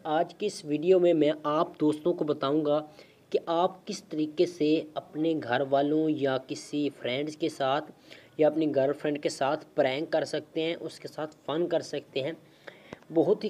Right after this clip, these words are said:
कमाल का एप्लीकेशन आज मैं आप दोस्तों के लिए लेके आया हूँ। तो फ्रेंड्स, इस एप्लीकेशन को टेन मिलियन लोगों ने डाउनलोड किया हुआ है। क्या है इस एप्लीकेशन की खासियत, जान लेते हैं इस वीडियो में।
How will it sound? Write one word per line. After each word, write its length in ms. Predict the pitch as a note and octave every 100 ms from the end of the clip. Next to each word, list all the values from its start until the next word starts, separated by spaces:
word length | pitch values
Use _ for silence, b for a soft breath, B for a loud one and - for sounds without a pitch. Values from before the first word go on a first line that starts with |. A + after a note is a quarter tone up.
| -
कमाल 440 | D#3 D3+ C3+ C#3+ F3+
का 160 | F#3+ E3
एप्लीकेशन 560 | - F#3 G3 F3+ F#3
आज 340 | E3+ C#3 D3+ D#3
मैं 140 | E3
आप 320 | D#3 C#3+ C#3+ B2
दोस्तों 320 | C3 C3 D#3
के 120 | D#3
लिए 120 | D3+
लेके 340 | C3 C3 D3+ F#3
आया 180 | E3+ D#3+
हूँ। 200 | E3 E3+ B B B B
तो 60 | G3+
फ्रेंड्स, 360 | - A3 G#3 F#3+
इस 180 | F#3 - _
एप्लीकेशन 720 | D#3 D3+ F#3 G#3+ - F#3+ F3+ E3+
को 180 | - F#3 F3+ - _
टेन 260 | E3 F3+ F#3
मिलियन 360 | D#3 C#3 D3 D#3+
लोगों 360 | C#3 B2+ B2
ने 100 | D#3+ F3+ -
डाउनलोड 400 | B2 B2 C3 B2+
किया 240 | - C3 B2+
हुआ 180 | B2+
है। 140 | B2 A2 - b b b b b b _ _ _ _
क्या 180 | - F#3+
है 180 | F#3+ F#3
इस 160 | F3 - -
एप्लीकेशन 640 | E3 - E3+ F3 E3+ F3
की 160 | D#3+ E3+
खासियत, 680 | D3+ - B2+ - C#3 F3 F3+ - b b b -
जान 280 | - D3 F3
लेते 320 | F3+ F3 F3
हैं 120 | E3
इस 180 | E3 -
वीडियो 300 | D3+ D3 D#3+
में। 180 | E3+ D#3